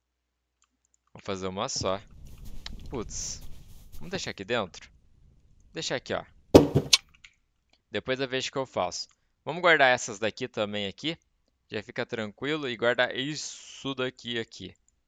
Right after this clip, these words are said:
Caraca, velho. De pouco em pouco a gente tá se organizando bem aqui. Eu tô ficando feliz. Vou colocar essa aqui pra cá. Essa pra cá. E deixar isso daqui aqui. Episódio passado, eu lembrei o que que eu ia fazer.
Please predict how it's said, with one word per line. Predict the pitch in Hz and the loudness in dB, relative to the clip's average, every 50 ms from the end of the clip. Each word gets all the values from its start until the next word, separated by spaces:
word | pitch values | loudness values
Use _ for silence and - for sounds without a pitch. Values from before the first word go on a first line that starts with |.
| _ _ _ _ _ _ _ _ _ _ _ _ _ _ _ _ _ _ | _ _ _ _ _ _ _ _ _ _ _ _ _ _ _ _ _ _
Caraca, | - 147 170 175 190 196 - 180 | 2 6 8 8 8 8 6 6
velho. | 151 123 110 107 107 110 | 6 6 6 6 2 -2
De | 113 - - - 131 - | -4 -8 -6 -2 0 0
pouco | - - _ - 160 180 175 - 202 | -2 -2 _ 0 2 2 2 0 -6
em | 180 | -10
pouco | - - 143 160 170 - | -6 -2 -2 0 0 2
a | 190 175 | 0 0
gente | 160 180 190 - - 190 | 0 -2 -4 -6 -8 -4
tá | - - 156 160 170 185 190 | 0 2 4 6 6 6 6
se | - - 190 | 4 2 0
organizando | 170 156 165 165 170 151 127 139 151 185 196 | 0 0 0 -2 -2 -2 0 0 0 0 2
bem | 143 147 175 202 202 | 2 2 2 2 2
aqui. | 170 - - 151 | -2 -2 -2 -2
Eu | 165 - | -2 -2
tô | - 143 | -4 -6
ficando | - - 151 160 170 | -4 -4 -4 -4 -2
feliz. | - 226 190 151 156 175 165 - - _ _ _ _ _ _ _ _ | -2 -4 -4 -2 -2 -4 -6 -6 -10 _ _ _ _ _ _ _ _
Vou | _ | _
colocar | - 110 110 - - | -4 -4 -4 -4 -4
essa | 98 - 107 | -8 -8 -10
aqui | 98 - 95 | -12 -14 -14
pra | - 95 90 87 | -14 -12 -12 -12
cá. | - - 123 127 127 123 _ _ _ _ _ _ _ _ _ _ _ _ _ _ _ - | -4 0 0 0 0 0 _ _ _ _ _ _ _ _ _ _ _ _ _ _ _ -20
Essa | - - - 113 | -18 -14 -14 -12
pra | - - 101 98 | -8 -6 -6 -6
cá. | - - - 127 127 120 _ _ _ _ _ _ | -4 -4 -2 -2 -2 -4 _ _ _ _ _ _
E | - 98 | -12 -8
deixar | 95 98 - - 107 - - | -6 -6 -4 -4 -6 -6 -6
isso | - 139 - - - | -6 -6 -6 -6 -6
daqui | 135 120 120 - - | -4 -4 -4 -4 -6
aqui. | 117 - - 95 - _ - - - - _ | -8 -8 -8 -12 -12 _ -20 -20 -20 -12 _
Episódio | - 117 - 120 139 156 147 - | -2 -2 2 6 6 6 6 6
passado, | - 170 165 151 - - - 113 120 139 139 110 101 95 87 - | 6 4 4 4 4 2 6 8 10 10 10 8 4 -2 -4 -2
eu | 107 113 123 | 2 2 4
lembrei | 131 143 139 123 104 107 110 127 131 | 4 2 0 0 0 2 2 2 2
o | 117 | 0
que | - - 98 | -2 -8 -6
que | 107 | -2
eu | 107 | -2
ia | 101 98 | -2 0
fazer. | - - 101 95 87 82 85 92 90 82 | 0 0 0 0 0 -2 -6 -6 -6 -6